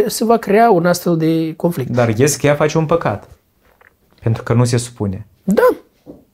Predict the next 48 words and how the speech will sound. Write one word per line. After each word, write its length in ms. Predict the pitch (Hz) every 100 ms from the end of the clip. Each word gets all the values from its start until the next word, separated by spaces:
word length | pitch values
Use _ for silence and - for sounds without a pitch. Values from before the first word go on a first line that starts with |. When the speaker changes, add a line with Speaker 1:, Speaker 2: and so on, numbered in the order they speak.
| _ _ -
Speaker 1:
Vreau 320 | 156 247 339
să 100 | 269
zic, 240 | 277 -
Dorin, 460 | 254 190 185 214 202
uite, 420 | 233 233 208 180 208
întrebarea 460 | 190 208 262 262
asta, 200 | 254 226
știi, 420 | - 262 254 214 185
că, 100 | 220
m, 720 | 196 185 180 165 160 160 156 _ _ -
mai 140 | 190 247
ales 160 | 247
în 80 | 208
contextul 380 | 202 214 208 190
nostru, 200 | 175 170
așa, 200 | 165 190
creează 400 | 185 202 220 196
parcă, 360 | 196 190 - 190 190 - - _ 415
nu, 140 | 339
vreau 160 | 294 381
să-ți 180 | 330 -
spun 240 | 330 320
că 120 | 262
în 280 | 285 240 226
familiile 420 | 269 277 285 254
creștine 400 | - 226 - 240
oamenii 260 | 247 240 233
trăiesc 360 | 226 214 196
cu 140 | - 220
multă 340 | 220 269 240
armonie 400 | 196 202 202 175
și 100 | 143
nu 60 | 277
înseamnă 240 | 277 262
că 60 | 226
nu 60 |
se 80 | 233
socot 300 | - 185 196
cu 60 | -
soțiile, 420 | 190 175 170 147
ba 180 | 170 262
invers, 340 | 247 208 165
socot 260 | 269 262 233
cu 60 |
soțiile 340 | - 254 262 233
mai 140 | 226
mult 240 | 220 202 165
decât 300 | 151 147